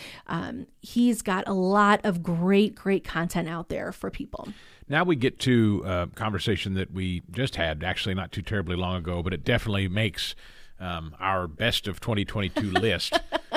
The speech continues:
Speaker 2: uh, as we're kind of compiling who our favorite conversations were with. Joelle was one of them. You mentioned her off the top of the show, and we
Speaker 1: Mm-hmm.
Speaker 2: got a lot of comments on her.
Speaker 1: We did. And I think because she, she's literally the epitome of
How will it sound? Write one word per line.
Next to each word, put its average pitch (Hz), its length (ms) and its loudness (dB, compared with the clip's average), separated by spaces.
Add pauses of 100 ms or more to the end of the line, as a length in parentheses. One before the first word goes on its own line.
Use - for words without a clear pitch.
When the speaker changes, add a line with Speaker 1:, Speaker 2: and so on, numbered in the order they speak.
(160)
Speaker 2:
uh, - 60 -4
as 90 460 -4
we're 98 80 -4
kind 101 180 -6
of 85 80 -6
compiling 92 580 -2
who 120 180 -4
our 101 120 0
favorite 95 380 -4
conversations 123 800 -2
were 90 140 -4
with. 85 260 -4
Joelle 113 400 4
was 95 220 0
one 104 160 0
of 82 100 -2
them. 87 140 -2
You 90 100 -2
mentioned 92 380 -6
her 92 120 -2
off 85 140 -4
the - 80 -14
top 92 240 -6
of 76 60 -8
the 78 60 -10
show, 95 300 0
and 87 80 2
we 92 100 2
Speaker 1:
Mm-hmm. 90 80 -2
Speaker 2:
got 78 40 -4
a 78 40 -4
lot 104 320 -4
of - 60 -8
comments 90 440 -6
on 80 100 -10
her. - 240 -10 (340)
Speaker 1:
We 247 140 8
did. 220 240 4
And 226 100 6
I 233 120 8
think 254 240 2
because 214 280 2
she, 208 280 0 (500)
she's - 440 0 (160)
literally 254 720 4
the 208 160 0
epitome 185 460 2
of 180 400 -4